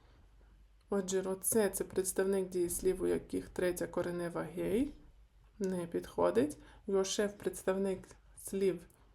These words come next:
у яких перша коренева ЮД. Отже, КОТЕВ — це основна група по типу ломед. Теперішній час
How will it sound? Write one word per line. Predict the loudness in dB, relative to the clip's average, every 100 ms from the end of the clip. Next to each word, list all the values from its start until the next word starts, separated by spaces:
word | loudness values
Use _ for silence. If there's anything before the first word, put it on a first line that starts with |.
| _ -6
у | -2
яких | -2 -2 -6 -4
перша | 2 2 2 -2
коренева | -2 -2 -2 -2 -4
ЮД. | -2 0 2 2 0 -12 _ -20 _ _ -20 -20 -20 -20 -14 0
Отже, | 4 6 4
КОТЕВ — | 4 0 2 2 2 2
це | 4
основна | 4 4 2 0 0 0 0 0 0 -4 -8
група | -6 -2 -2 0 -2
по | 2 0
типу | 4 2 2 -4 -4 -6
ломед. | 0 2 2 -2 -6 -10 -14 -20 _ -6
Теперішній | -2 0 -2 -4 -6
час | -6 -6 -8